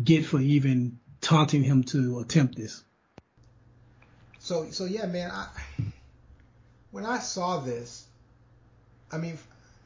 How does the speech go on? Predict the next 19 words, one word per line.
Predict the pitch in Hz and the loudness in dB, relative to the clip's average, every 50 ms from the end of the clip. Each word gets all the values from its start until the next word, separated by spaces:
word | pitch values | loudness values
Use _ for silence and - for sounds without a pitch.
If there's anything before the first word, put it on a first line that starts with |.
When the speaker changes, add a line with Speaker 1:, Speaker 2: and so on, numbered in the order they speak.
| _ - | _ -16
Speaker 2:
can | - 196 196 190 | -8 -6 -6 -4
they | 196 196 | -4 -4
be | 180 185 165 | -6 -6 -8
charged? | 143 - 165 151 151 156 156 156 147 151 | -8 -6 -4 -2 -2 -2 -2 -2 -4 -6
I | 151 | -6
don't | 139 135 131 127 | -6 -6 -8 -8
know. | 120 117 | -10 -10
I'm | 120 127 143 | -10 -10 -8
not, | 147 139 143 | -8 -8 -8
I'm | 143 139 | -10 -12
not | 139 139 131 123 | -10 -10 -10 -12
a | 120 120 - - - _ - | -12 -14 -16 -18 -20 _ -14
lawyer, | 127 127 120 117 117 117 113 110 | -12 -10 -10 -10 -10 -14 -16 -16
right? | 110 120 123 127 123 - - - _ _ _ _ - - - - - - | -14 -12 -12 -12 -12 -14 -18 -20 _ _ _ _ -20 -20 -20 -20 -20 -12
But | 131 143 143 131 123 - - - _ _ _ _ _ - - - - _ _ _ _ _ _ _ _ _ _ _ _ - - _ - - 104 139 | -6 -6 -4 -4 -6 -8 -12 -18 _ _ _ _ _ -18 -18 -18 -20 _ _ _ _ _ _ _ _ _ _ _ _ -20 -20 _ -20 -20 -16 -12
the | 151 156 170 | -10 -8 -6
idea | 175 185 196 196 156 127 151 165 165 160 147 131 | -4 -4 -4 -4 -4 -6 -8 -6 -4 -4 -4 -4
that | 139 135 127 - - 170 | -6 -8 -10 -10 -10 -8
you, | 170 165 160 151 147 139 131 | -8 -6 -6 -8 -8 -8 -12